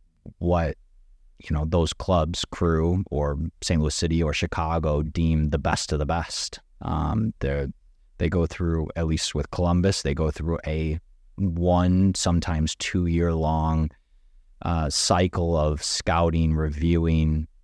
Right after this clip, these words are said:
and coaching players, bringing them in from all over the country. Like, Crew is not bringing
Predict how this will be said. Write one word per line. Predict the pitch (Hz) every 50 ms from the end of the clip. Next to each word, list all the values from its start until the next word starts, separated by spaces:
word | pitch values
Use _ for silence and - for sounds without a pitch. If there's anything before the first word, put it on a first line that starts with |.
| - - - - - - -
and | 87 82 80 76 78 - 73 71 - -
coaching | - - 90 87 - - - 85 80 78 76 -
players, | - - 87 85 85 80 71 71 76 80 -
bringing | - - 82 80 82 80 80
them | 80 78 78
in | 78 78
from | - - 87 80 78 76 76 73 - - -
all | 92 95 98 95 87
over | 82 - 71
the | 71 -
country. | - 82 73 71 - - 64 67 69
Like, | 64 - - - -
Crew | - - 107 95 87 80
is | 78 73
not | 87 85 76 73
bringing | - 76 76 76 78 78 78 76